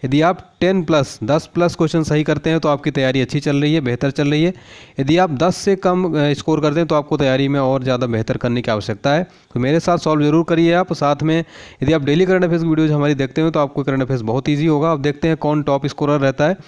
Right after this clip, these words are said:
सभी लोग कमेंट जरूर करेंगे, साथ में सॉल्व करेंगे, ठीक है। यदि आप कोई भी एग्जाम की तैयारी कर रहे हैं, ग्रुप डी रेलवे के लिए विशेष है, साथ ही अन्य प्रतियोगी परीक्षाओं के लिए, तो आपका जो है तो टेस्ट हो जाएगा ये, ठीक है, मॉक टेस्ट हो जाएगा। चलिए,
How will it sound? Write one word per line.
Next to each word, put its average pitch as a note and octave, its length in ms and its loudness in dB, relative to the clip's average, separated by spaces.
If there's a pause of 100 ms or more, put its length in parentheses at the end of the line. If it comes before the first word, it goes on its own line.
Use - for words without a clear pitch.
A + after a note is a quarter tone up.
(220)
सभी C#3+ 260 0
लोग E3+ 180 0
कमेंट D3+ 240 0
जरूर C3+ 280 2
करेंगे, D#3 280 0
साथ C#3 180 -2
में C#3+ 100 0
सॉल्व A#2 320 -2
करेंगे, G#2 320 -4
ठीक D3 220 -4
है। A2+ 220 -2 (380)
यदि C3 120 2
आप D#3 140 0
कोई E3+ 200 2
भी G3 120 2
एग्जाम E3+ 280 0
की E3 60 -2
तैयारी D3+ 260 2
कर D#3 140 0
रहे D#3 100 2
हैं, D#3+ 120 -2
ग्रुप C#3+ 220 0
डी D3+ 140 0
रेलवे C#3+ 280 0
के C#3+ 100 -2
लिए C#3+ 100 2
विशेष C#3+ 400 0
है, F3+ 120 0 (360)
साथ C3+ 280 0
ही E3 60 2
अन्य D3+ 180 0
प्रतियोगी D3+ 300 -2
परीक्षाओं D3 380 -2
के D3 100 -2
लिए, D#3+ 140 2
तो E3 100 -2
आपका D3 500 0
जो B2 120 -2
है C#3 60 2
तो D#3+ 100 -2
टेस्ट C#3+ 340 -4
हो B2+ 120 0
जाएगा A#2+ 300 0
ये, D3+ 260 -2
ठीक D#3 120 0
है, D3+ 60 -2
मॉक B2 260 -2
टेस्ट A#2 180 -6
हो A2+ 80 -2
जाएगा। G2 340 -2
चलिए, G2+ 360 -4